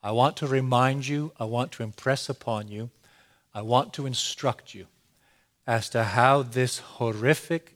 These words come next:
scene of desolation actually reminds me of Jesus. Now,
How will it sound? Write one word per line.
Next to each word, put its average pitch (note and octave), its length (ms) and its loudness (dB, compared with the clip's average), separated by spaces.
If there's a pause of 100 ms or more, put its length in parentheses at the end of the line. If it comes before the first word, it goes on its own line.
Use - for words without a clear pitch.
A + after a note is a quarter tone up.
scene C3 680 -6 (340)
of A2 220 0
desolation A2+ 880 -2 (560)
actually A2+ 680 -2 (100)
reminds G#2 640 -8
me G2+ 440 -10 (1000)
of F#2+ 240 -6
Jesus. - 680 -14 (1400)
Now, A2 340 2